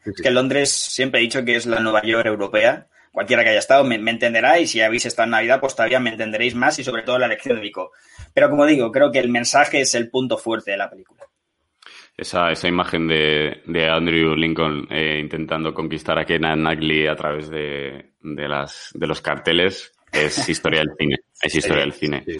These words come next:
Speaker 1: vale.
Speaker 3: Eh, deciros que hace, que hace tres años sacaron un cortometraje para televisión, como una segunda parte de unos quince minutos, que, a ver, no es muy bueno, sinceramente, pero, pero bueno, para saber un poquito la historia de los personajes, que lo que les pasó, ¿no? Después,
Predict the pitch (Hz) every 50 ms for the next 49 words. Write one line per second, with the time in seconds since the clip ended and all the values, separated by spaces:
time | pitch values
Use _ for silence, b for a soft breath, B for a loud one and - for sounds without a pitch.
0 | - - - - 85 82 95 98 95 92 92 95 95 - - 104 113 110 - -
1 | 101 95 101 - - 95 90 - 107 101 95 92 90 92 - 95 92 - - 101
2 | 104 113 117 - - 85 92 87 92 92 90 - - 87 78 90 85 82 82 82
3 | - - 82 71 80 78 76 - 76 73 71 78 - 98 110 139 - b b b
4 | b b - - 82 87 92 87 85 - - 82 78 80 78 78 71 65 - 80
5 | - 82 - 127 - - 110 82 80 80 80 80 - - 90 87 - 85 82 85
6 | 87 92 98 - - - - - - - 82 78 78 80 80 - - b b b
7 | b b b b b b _ _ _ _ _ _ _ - 87 82 80 82 80 80
8 | 80 85 85 85 80 80 80 - - - - - 78 78 82 82 80 80 85 87
9 | 104 120 143 156 - - - 80 73 - 73 67 69 71 71 73 - - - 151
10 | _ _ _ - 80 76 76 76 76 71 69 69 - 78 73 76 80 80 71 69
11 | - 69 71 69 69 - - 69 76 76 78 80 80 80 78 73 80 78 78 78
12 | 78 73 71 71 - - 80 76 76 76 76 76 73 - 78 76 - 76 76 73
13 | - - 78 76 - - - 69 69 71 - - - - 69 69 69 - 73 71
14 | - - - - - - 78 - - 87 80 73 78 92 87 76 - - - 85
15 | 85 82 -